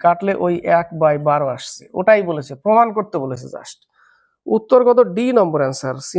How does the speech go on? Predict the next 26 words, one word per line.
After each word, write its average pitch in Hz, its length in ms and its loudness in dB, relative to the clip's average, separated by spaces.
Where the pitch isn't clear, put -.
নম্বর 175 200 2
নয়, 185 220 2
ডি 170 80 0
নম্বর। 127 260 -6
তিরিশ 208 280 -2
আর 208 140 2
পঁচিশ 202 280 -2
তো 185 140 -4
পঞ্চান্ন 202 340 0
হয়ে 165 140 -2
যাবে, 160 140 -2
কিন্তু 170 240 -6
পঞ্চাশকে 208 480 2
ভাগ 180 180 0
করতে 202 260 2
বলেছে। 139 280 -4
আর 156 60 0
তা 214 120 4
না 277 160 6
হলে 285 220 4
কি 285 160 -4
করতে 254 240 4
হবে? 196 180 2
সংখ্যাটা 226 380 2
পঞ্চাশ, 196 540 4
তাহলে 208 200 2